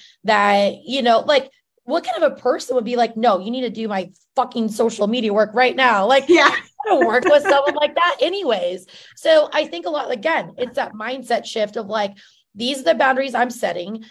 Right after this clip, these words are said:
Speaker 1: These are the kind of people I wanna work with that are caring." And I think too, when you're on Instagram,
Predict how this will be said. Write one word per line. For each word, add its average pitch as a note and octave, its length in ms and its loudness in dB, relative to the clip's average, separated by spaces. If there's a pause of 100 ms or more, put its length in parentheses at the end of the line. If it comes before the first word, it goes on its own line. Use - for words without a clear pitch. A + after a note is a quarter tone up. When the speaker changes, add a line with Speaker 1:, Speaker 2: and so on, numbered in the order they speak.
(160)
Speaker 1:
These B3 380 -4
are D4+ 40 -4
the D4+ 80 4
kind C#4+ 160 -2
of C4+ 80 -4
people B3+ 320 -6
I G3 220 2
wanna B3 240 0
work F#3+ 260 -2
with G3+ 200 0
that A3+ 80 -4
are G#3 280 -4
caring." G3+ 640 -6 (340)
And C4 120 4
I C#4 80 4
think D#4 360 -4
too, D4+ 240 -2
when C4 140 2
you're A#3+ 180 -2
on C#4 400 2 (400)
Instagram, A3 1040 -2